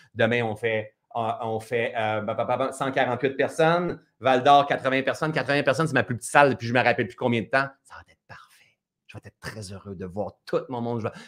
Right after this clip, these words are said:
ça va peut-être être ma plus belle. Puis après ça, je tombe avec des quatre cents, des six cents, des trois cents, des deux cent quatre-vingt-neuf.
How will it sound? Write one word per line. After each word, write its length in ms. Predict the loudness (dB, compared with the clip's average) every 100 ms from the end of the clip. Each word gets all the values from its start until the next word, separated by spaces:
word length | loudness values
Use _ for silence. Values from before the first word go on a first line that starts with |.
| -10
ça 60 |
va 40 | -8
peut-être 180 | -6
être 100 | -4
ma 100 | -4
plus 160 | -4 -2
belle. 320 | 0 2 0
Puis 240 | -4 -2 0
après 200 | 2 2
ça, 100 | 2
je 80 |
tombe 180 | 4 4
avec 260 | 6 4 4
des 180 | -2 -2
quatre 180 | -4
cents, 320 | -4 -4 -2 0
des 160 | -2
six 220 | -6 -6
cents, 340 | -4 -2 0 0
des 160 | 0
trois 320 | -4 0 2 2
cents, 400 | 2 0 0 0
des 140 | -2
deux 180 | 0 0
cent 140 | 0
quatre-vingt-neuf. 580 | -4 -2 0 2 0 0